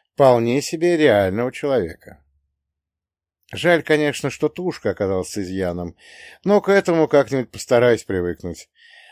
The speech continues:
А пока стоит хорошенько оглядеться, ибо знание об окружающем мире от настоящего Ивана Силаева мне достался сущий мизер. Когда рыба слегка остыла, набрасываться на еду не стал.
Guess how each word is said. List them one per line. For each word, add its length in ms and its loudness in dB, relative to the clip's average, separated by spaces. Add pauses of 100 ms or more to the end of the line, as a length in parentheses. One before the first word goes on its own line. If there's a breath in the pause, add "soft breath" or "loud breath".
А 100 0
пока 420 4
стоит 340 0
хорошенько 540 2
оглядеться, 600 -2
ибо 340 -2
знание 520 0
об 80 -2
окружающем 680 -2
мире 400 -2 (360 soft breath)
от 240 2
настоящего 840 2
Ивана 220 0
Силаева 680 2 (300 soft breath)
мне 260 -2
достался 560 0
сущий 460 -8
мизер. 440 -10 (2000)
Когда 560 4
рыба 260 -2
слегка 400 -2
остыла, 540 0
набрасываться 880 -2
на 80 -4
еду 260 -2
не 140 -6
стал. 440 -18